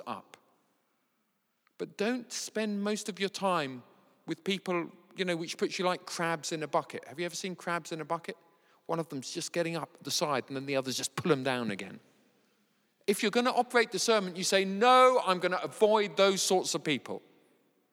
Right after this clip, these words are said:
There's one other way that discern-, well,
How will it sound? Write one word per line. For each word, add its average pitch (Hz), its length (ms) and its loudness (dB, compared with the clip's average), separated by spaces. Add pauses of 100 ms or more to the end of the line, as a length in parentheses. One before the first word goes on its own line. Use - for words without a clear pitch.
(1500)
There's 170 160 -2
one 196 220 4
other 165 160 2
way 143 160 4
that 135 180 -6
discern-, 139 300 -2
well, 113 220 2